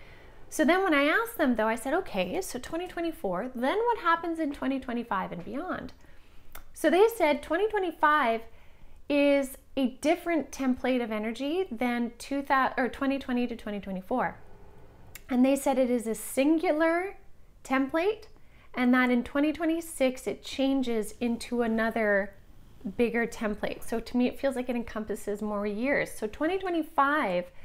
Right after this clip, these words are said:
uh, and we'll learn more about this as we get closer to twenty twenty-five, but that one is going to be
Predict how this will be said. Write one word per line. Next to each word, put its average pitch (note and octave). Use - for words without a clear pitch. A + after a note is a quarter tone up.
uh, -
and G#3+
we'll C#4
learn C4+
more B3+
about A3+
this A#3+
as G#3
we G3+
get G3+
closer A3
to F#3
twenty F#3+
twenty-five, F#3+
but G3+
that B3+
one E4+
is D#4
going C4
to B3+
be A#3+